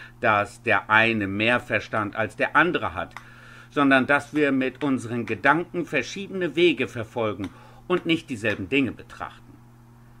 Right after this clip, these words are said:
Denn, denn es kommt nicht bloß auf den gesunden Verstand,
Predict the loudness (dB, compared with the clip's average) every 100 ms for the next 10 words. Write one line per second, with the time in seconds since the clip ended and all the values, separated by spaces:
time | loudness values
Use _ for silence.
0 | -20 -20 -12 -4 -2 -2 -4 -6 -8 -4
1 | -6 -6 -8 -2 0 0 -2 -4 -4 -4
2 | -2 -2 -2 -6 -8 -10 -2 0 0 -2